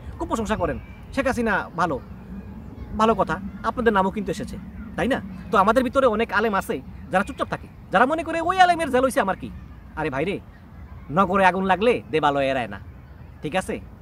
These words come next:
আজকে একজন অ-, অ-, অমুক আলেমের জেল হয়েছে দেখে চুপ থাকেন,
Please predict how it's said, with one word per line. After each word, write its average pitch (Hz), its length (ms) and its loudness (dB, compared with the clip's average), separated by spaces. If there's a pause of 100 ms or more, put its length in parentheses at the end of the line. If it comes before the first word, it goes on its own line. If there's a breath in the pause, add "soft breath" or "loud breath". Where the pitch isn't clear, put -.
(260)
আজকে 147 260 -4
একজন 156 280 0
অ-, 175 40 -4
অ-, 180 240 2
অমুক 214 260 2
আলেমের 185 460 2
জেল 165 200 4
হয়েছে 185 200 0
দেখে 175 140 -2
চুপ 185 180 -4
থাকেন, 185 280 0